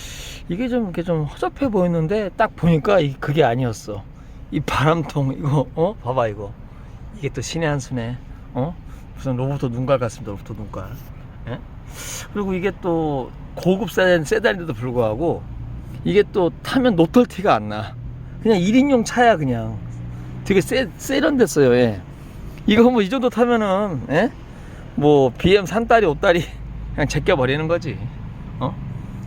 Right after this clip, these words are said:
솔직히 뭐, 이거랑 딱 봤을 때, 응? 벤츠랑 비교했을 때 전혀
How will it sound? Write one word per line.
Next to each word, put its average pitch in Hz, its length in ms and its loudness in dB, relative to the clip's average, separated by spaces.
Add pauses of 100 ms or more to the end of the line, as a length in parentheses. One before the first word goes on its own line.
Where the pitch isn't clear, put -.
(100)
솔직히 240 360 -4
뭐, 208 120 2
이거랑 180 400 2
딱 143 120 -4 (220)
봤을 139 280 -6
때, 143 420 0 (560)
응? - 160 -2 (1080)
벤츠랑 160 600 0
비교했을 127 360 -2
때 135 360 -4 (520)
전혀 214 540 4